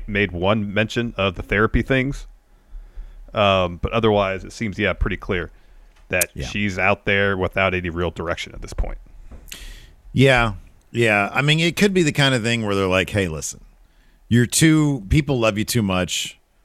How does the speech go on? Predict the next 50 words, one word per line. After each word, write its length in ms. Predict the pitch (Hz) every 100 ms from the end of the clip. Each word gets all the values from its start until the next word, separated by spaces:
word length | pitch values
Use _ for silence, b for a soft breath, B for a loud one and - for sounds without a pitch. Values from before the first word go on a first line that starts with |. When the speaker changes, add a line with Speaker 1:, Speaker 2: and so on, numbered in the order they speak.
| _ _
Speaker 2:
to," 600 | - 123 104 92 90 87 -
uh, 340 | 101 95 90 90
and 160 | 107
th-, 160 | 110 101
and 80 | 104
now 160 | 104
I 80 | 104
know 120 | 98
we're 120 | 95 95
gonna 160 | 92
get 140 | 90 90
the 80 | 87
weird 560 | 78 95 92 92 90
Alexa 420 | 85 85 90 -
Bliss 280 | 85 87 85
stan 340 | - 87 85 85
accounts 520 | - 85 87 85 -
with 180 | 85 -
the 260 | 78 78
little 240 | - 85 78
icons 540 | 80 82 85 82 76
and 80 | 76
stuff 400 | - 78 76 - - b b b
in 140 | - 98
our 160 | 87
comments 560 | - 95 92 87 85 -
on 160 | 82
YouTube 600 | 78 82 - 87 78 73 73
Speaker 1:
Mm-hmm. 400 | 98 - 104 87
Speaker 2:
saying, 380 | - 92 87 78
"Yeah, 100 | 80
they 160 | 80
should 220 | 78 82
have 100 | 78
done 180 | 78 76
more. 260 | 73 73 73
She 140 | -
should 200 | 80 85
have 100 | 76
been 420 | 67 76 76 73
fighting 460 | 73 - - 80 69
for 100 | -
the 100 | 71
title. 560 | - 73 71 71 67 65
She 160 | -
should 140 | 69 73
have 180 | 71
all 160 | 67 67
the 80 | 67
titles," 520 | - 69 65 62 69